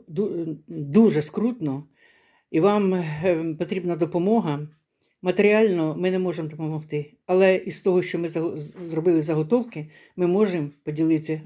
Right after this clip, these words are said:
з кимось із вас. Хто в такому становищі, що нема за що купити, нема як, е, виїхати, можливо, нема, нема вас що їсти, у мене, е, на банері або в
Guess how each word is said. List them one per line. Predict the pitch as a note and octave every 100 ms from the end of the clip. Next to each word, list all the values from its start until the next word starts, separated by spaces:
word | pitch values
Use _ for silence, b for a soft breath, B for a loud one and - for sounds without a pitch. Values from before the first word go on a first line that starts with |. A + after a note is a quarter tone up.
| -
з |
кимось | - E3+ D#3+ D#3
із |
вас. | D3+ C#3+ - - B B B B B _
Хто | - - A3+
в | A#3
такому | A3 A3 G#3+
становищі, | G3 G3+ G#3+ G#3+ G3 -
що | F3 - F3+
нема | D3+ F#3+ G#3 E3+
за | E3+
що | - F3+
купити, | F3 G#3+ A3 G3+
нема | E3 E3
як, | E3 E3
е, | F#3
виїхати, | E3+ E3 D#3+ D#3 F#3 G#3+ G#3 F#3 F3+
можливо, | F3 E3 F3 E3
нема, | E3 D#3+ D#3+
нема | D#3 E3+ E3+ E3+
вас | D#3 D3+
що | -
їсти, | D#3+ A3 A3 F#3 F3+ B B B B B B B _ _ _ _ -
у | -
мене, | F3+ G3 G3+ F#3+ F3+ F3 - _ D#3+
е, | F#3 E3+ E3
на | F3 F3+
банері | F#3+ G#3+ G3 F3+ F#3 F#3
або | - D#3+ D#3 F#3+ F3
в | E3+